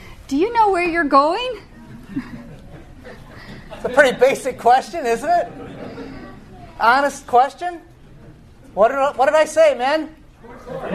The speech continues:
Speaker 2: Thank you. You all know the right answer.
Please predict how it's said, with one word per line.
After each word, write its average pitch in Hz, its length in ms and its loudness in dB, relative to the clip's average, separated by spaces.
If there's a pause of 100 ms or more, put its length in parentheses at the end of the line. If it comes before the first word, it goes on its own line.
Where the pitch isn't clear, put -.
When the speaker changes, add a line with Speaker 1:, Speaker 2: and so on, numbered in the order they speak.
(640)
Speaker 2:
Thank 294 220 6
you. 254 160 4 (1800)
You 233 80 6
all 285 180 6
know 302 200 2
the 311 80 -4
right 311 220 2
answer. - 500 -2